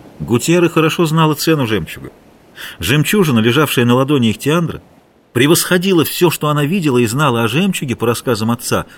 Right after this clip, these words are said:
Безукоризненной формы огромная жемчужина чистейшего белого цвета весила не менее двухсот каратов и стоила, вероятно, не менее миллиона золотых пезо.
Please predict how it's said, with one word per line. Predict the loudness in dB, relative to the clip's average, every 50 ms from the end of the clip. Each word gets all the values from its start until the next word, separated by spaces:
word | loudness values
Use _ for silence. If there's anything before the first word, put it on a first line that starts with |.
| -20 -20 _ _ _ -20 -20 -20 -20 -20 -20 -20 -20 -18 -8
Безукоризненной | -2 -2 0 0 2 2 4 4 4 4 4 2 2 2 0
формы | 0 0 0 0 2 2 2 2 2
огромная | 2 2 2 2 2 2 2 2 2 0 0
жемчужина | 0 0 -2 -2 -2 -2 -2 -2 -2 0 -2 -4 -4 -4
чистейшего | -6 -6 -8 -8 -8 -6 0 2 2 2 2 0 -2 0 0 0
белого | 0 2 0 2 0 0 -2
цвета | -6 -6 -4 -4 -4 -4 -4 -10 -18 -18 _ _ _ _ _ _ _ _ _ _ -10
весила | -4 0 2 4 4 4 2 2 2 4
не | 2 2 2
менее | 2 2 2 2 2 2
двухсот | 2 0 0 0 -2 -4 0 0 0 0 0 -2
каратов | -2 0 2 2 2 0 -2 -4 -10 -18 -18 -20 -20 -20 -20 _ _ _ _ _ _ _ _ -2
и | 0
стоила, | 0 0 0 2 2 2 4 2 2 2
вероятно, | 2 2 2 2 2 2 2 0 0 0
не | 0 2 2
менее | 0 0 0 2 2 2
миллиона | 4 4 4 4 4 4 2 2 0 0
золотых | 2 2 2 2 2 0 -4 -2
пезо. | -2 0 0 0 0 -4